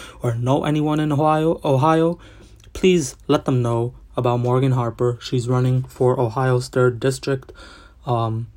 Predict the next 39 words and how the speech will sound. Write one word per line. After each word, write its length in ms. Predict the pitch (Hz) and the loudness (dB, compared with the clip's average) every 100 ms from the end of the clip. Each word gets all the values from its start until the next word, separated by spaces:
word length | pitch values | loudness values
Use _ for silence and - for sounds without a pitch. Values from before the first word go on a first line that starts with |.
| - - | -20 -14
amplify 540 | - 139 131 131 139 123 | -4 -2 0 0 0 0
her 100 | 123 | 0
message, 560 | 127 135 147 135 120 | 0 0 2 0 0
donate 400 | 113 127 139 139 - | 0 2 2 0 -2
to 100 | 127 | -2
her 140 | 139 | 0
if 200 | 127 127 | -2 -4
you 60 | 127 | -6
can, 380 | - 151 160 151 - - | -4 -4 -4 -6 -14 -4
and 180 | 131 127 | -4 0
follow 360 | - 139 151 143 | 4 4 6 4
her 220 | 165 156 | 2 0
on 180 | 131 120 | 0 -2
Twitter 480 | - 147 143 151 - | -2 0 0 0 0
at 240 | 127 127 - - | -2 -2 -4 -4
M 240 | 143 160 | -2 0
H 380 | 147 143 160 - - - | 0 2 0 -4 -16 -20
four 520 | - 127 120 147 170 _ - - _ | -2 2 4 2 -2 _ -20 -20 _
O 220 | 139 127 147 | 2 2 2
H. 380 | 117 117 - - - - | -2 -4 -8 -20 -20 -6
That 240 | 127 131 | 0 2
is 260 | 131 127 120 | 4 2 0
M 220 | 143 156 | -2 -2
H, 360 | 135 143 170 - - | 0 0 -2 -6 -2
the 120 | 123 | 0
number 320 | 120 123 123 | 0 0 0
four, 500 | - 131 131 165 190 - | 0 0 2 0 -4 -6
O 200 | - 120 | -4 -2
H. 440 | 120 117 - - - - - - - - - - - - - - - - | -2 -6 -8 -14 -14 -20 -20 -20 -20 -20 -20 -20 -20 -20 -20 -20 -20 -6
Um, 500 | 139 127 127 123 127 - - _ _ _ - - - - - - - | 0 2 2 0 -4 -8 -20 _ _ _ -8 -8 -12 -20 -20 -20 -4
I 120 | 143 135 | 2 4
also 260 | 127 135 | 4 2
wanted 300 | 131 131 131 | 2 2 0
to 100 | 139 | -2
take 220 | 135 131 | -2 -2
a 40 | 131 | 0
moment 460 | 123 127 123 123 - | -2 0 -2 -4 -4
to 200 | 135 123 | 0 0
address 640 | 117 127 123 - - | 0 0 0 -2 -8